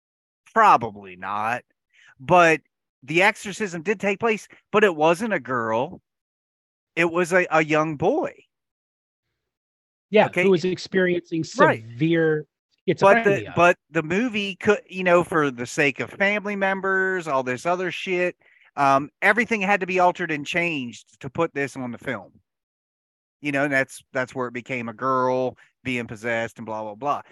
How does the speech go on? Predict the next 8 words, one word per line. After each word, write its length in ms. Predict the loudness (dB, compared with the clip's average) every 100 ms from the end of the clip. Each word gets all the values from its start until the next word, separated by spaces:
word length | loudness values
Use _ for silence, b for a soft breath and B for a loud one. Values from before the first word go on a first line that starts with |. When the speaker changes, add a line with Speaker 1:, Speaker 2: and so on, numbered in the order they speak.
| b b
Speaker 1:
That's 320 | -2 0 0 0
what 140 | -2
happens 440 | 0 -2 -4 -10
when 140 | -10 -10
something 400 | -6 -6 -6 -8
is 220 | -8 -8
loosely 640 | -4 -4 -4 -8 -10 -10
based 560 | -6 -4 -4 -8 -14 -20